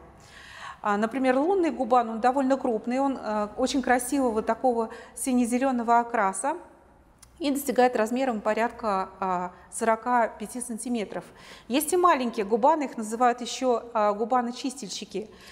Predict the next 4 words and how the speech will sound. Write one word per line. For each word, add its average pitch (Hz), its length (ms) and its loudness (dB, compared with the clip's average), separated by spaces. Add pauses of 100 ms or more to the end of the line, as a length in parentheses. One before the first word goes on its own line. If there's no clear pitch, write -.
(140)
которые 247 480 2
очищают, 262 840 2
э, 208 300 2 (240)
поверхности 233 920 0